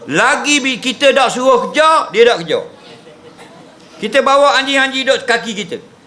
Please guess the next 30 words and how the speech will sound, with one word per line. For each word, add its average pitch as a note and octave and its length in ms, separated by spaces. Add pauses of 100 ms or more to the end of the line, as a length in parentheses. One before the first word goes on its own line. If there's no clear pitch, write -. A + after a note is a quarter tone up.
(280)
Nitah C#4 400
kacir, D4+ 640
anjing C4 400
tu C#4 160
tengok, C#4+ 400
eh, A#3 80
kacir, A#3 400
dia C4+ 160
dak G#3 240
kejar. C#3+ 160 (320)
Kalau A#3+ 240
anjing C#4 480
tu C4+ 80
kejar, B3 320
dak B3+ 240
dang A#3+ 160
suruh, D4+ 560
dak G3 160
boleh G#3 80
makan. A2+ 260 (1500)
Yang F3 220 (100)
halal C#4 400
makan B3+ 300 (100)
ni, D4+ 60 (260)
kita B3+ 320
suruh, D4 420
baru G3 220
dia F#3 160
lopak D#3 340
pergi. E2+ 140